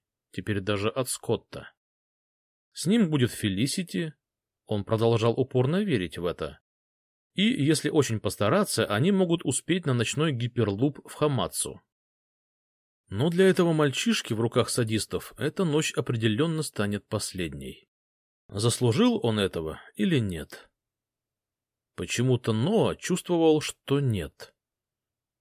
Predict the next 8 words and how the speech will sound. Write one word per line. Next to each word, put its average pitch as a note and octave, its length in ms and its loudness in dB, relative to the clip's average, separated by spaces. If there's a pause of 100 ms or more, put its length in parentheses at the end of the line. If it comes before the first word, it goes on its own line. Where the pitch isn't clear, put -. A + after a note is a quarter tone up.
(140)
«Так C3 160 0
что F#3 240 2
же F#3 100 4
дальше?» — C3+ 580 2 (680)
спросил A2 580 0
он G#2 140 -2
у B2+ 100 -2
Хайгера. E2+ 640 -2